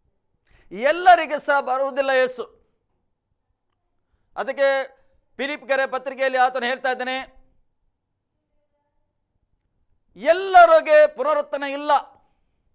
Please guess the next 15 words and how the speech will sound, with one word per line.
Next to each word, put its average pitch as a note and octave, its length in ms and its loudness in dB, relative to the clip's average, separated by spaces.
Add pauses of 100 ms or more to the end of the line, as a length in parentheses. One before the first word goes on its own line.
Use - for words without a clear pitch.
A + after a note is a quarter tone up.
(2500)
ಎರಡು D4 260 0
ಹತ್ತು C4+ 260 2
ಹೇಳ್ತದೆ, C#4 440 -2
ಎಲ್ಲರಿಗೆ E4 480 2
ಪುನರುತ್ಥಾನ D#4 480 -4
ಇಲ್ಲ. D#4 240 -2 (960)
ಎರಡು C#4 600 -6 (100)
ಹನ್ನೊಂದು D4 300 -4
ಹೇಳ್ತದೆ, B3 280 -6 (280)
ಎಲ್ಲರಿಗೆ B3+ 600 -8
ಪುನರುತ್ಥಾನ A3+ 560 -14
ಇಲ್ಲ. F#3 280 -16 (2000)
ಯೇಸು D4 480 -6
ಕ್ರಿಸ್ತನಿಗೆ C#4+ 400 -8
ಸ್ವಂತ D4+ 540 -4